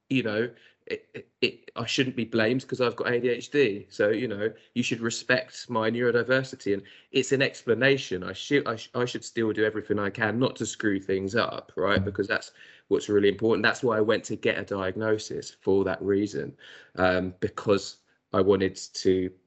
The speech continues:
Speaker 1: you know, I was able to get medication, I was be-, able to understand it better, I was able to kind of get coaching, therapy, things like that, in order not to screw things up. Um, so I'm, I'm going off a tan-, on a tangent there, which is likely to happen <laughs> in this,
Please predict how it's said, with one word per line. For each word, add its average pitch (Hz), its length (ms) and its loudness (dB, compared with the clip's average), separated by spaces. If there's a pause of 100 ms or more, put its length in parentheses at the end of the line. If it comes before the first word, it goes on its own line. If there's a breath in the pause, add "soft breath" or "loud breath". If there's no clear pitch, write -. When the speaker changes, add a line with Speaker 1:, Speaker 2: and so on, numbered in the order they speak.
(160)
Speaker 1:
you 104 120 2
know, 82 180 -2
I 92 40 2
was 95 120 2
able 95 200 2
to 101 100 -8
get - 140 0
medication, 120 640 2
I - 20 0
was 92 140 -4
be-, 95 80 0
able 90 320 0
to - 100 -4
understand 107 720 0
it 160 160 -2
better, 151 460 -2
I 104 60 0
was 98 120 -6
able 98 220 -2
to - 160 -10
kind 95 200 -4
of 90 60 -4
get - 160 -4
coaching, 139 560 2
therapy, 131 460 2
things 110 260 -2
like 98 220 -2
that, 113 260 0 (280 loud breath)
in 139 200 4
order 151 340 8
not 131 280 2
to - 80 -12
screw - 320 -10
things 90 340 -14
up. 98 300 -14 (460 loud breath)
Um, 113 360 2 (220)
so 117 480 0 (1080)
I'm, 113 240 -2
I'm 123 100 -2
going 143 200 2
off 127 100 -6
a 117 60 -4
tan-, 120 300 -6
on 117 120 -8
a 110 60 -8
tangent 120 440 -4
there, 104 180 -6
which 113 140 -10
is 104 100 -10
likely 113 320 -4
to 104 100 -4
happen 139 500 2
<laughs> 165 80 2
in 139 100 0
this, - 360 -2